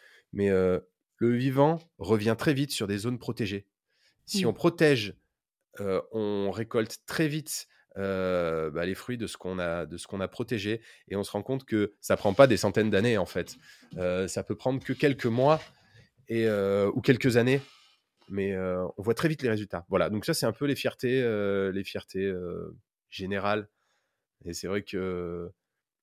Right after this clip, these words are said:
Speaker 1: dans un monde qui est difficile, en fait, hein, dans un monde où,
Speaker 2: Mm.
Speaker 1: euh, les choses changent très vite, euh, voilà.
Speaker 2: Puis c'est le côté, euh, assez, euh, optimiste aussi. Euh, je, je, je voulais te demander, est-ce que,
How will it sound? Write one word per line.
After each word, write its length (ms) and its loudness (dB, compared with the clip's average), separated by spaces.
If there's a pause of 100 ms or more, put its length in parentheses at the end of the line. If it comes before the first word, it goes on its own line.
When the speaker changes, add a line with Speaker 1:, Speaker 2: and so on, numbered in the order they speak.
(180)
Speaker 1:
dans 200 0
un 60 4
monde 200 2
qui 100 -6
est 40 -4
difficile, 440 -4
en 60 2
fait, 300 -4
hein, 120 -2
dans 200 -6
un 40 -4
monde 220 -4
où, 200 4
Speaker 2:
Mm. 40 2
Speaker 1:
euh, 80 -2
les 100 -4
choses 200 -6
changent 260 -6
très 140 -10
vite, 320 -8
euh, 80 -8
voilà. 280 -10 (960)
Speaker 2:
Puis 80 -8
c'est 100 2
le 60 0
côté, 400 4
euh, 300 2
assez, 380 2
euh, 100 2
optimiste 560 2
aussi. 360 0
Euh, 240 4
je, 160 -2
je, 200 -4
je 240 -4
voulais 240 4
te 100 0
demander, 280 4
est-ce 160 4
que, 360 2